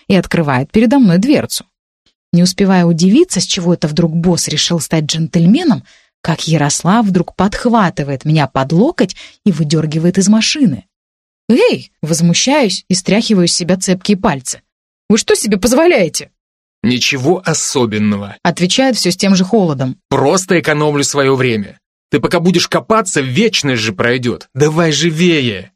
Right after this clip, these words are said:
Speaker 1: Легонько подталкивает меня в сторону кафе и сам захлопывает дверцу. Внутри поднимается волна возмущения, и я резко разворачиваюсь, чтобы высказать боссу всё, что о нём думаю, но не выходит.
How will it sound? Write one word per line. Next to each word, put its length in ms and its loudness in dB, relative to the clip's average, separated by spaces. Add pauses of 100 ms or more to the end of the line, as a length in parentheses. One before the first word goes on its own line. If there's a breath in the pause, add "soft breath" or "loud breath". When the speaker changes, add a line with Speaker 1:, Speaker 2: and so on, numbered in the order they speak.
(140)
Speaker 1:
Легонько 480 2
подталкивает 640 -2
меня 160 -2
в 40 -4
сторону 360 -2
кафе 340 0
и 60 2
сам 240 2
захлопывает 640 -2
дверцу. 500 -2 (760)
Внутри 380 2
поднимается 640 0
волна 380 2
возмущения, 640 0
и 140 0
я 180 4
резко 400 0
разворачиваюсь, 760 -2
чтобы 280 0
высказать 460 0
боссу 340 0
всё, 380 -4
что 260 0
о 80 6
нём 320 4
думаю, 380 2 (340 loud breath)
но 160 4
не 140 6
выходит. 580 -4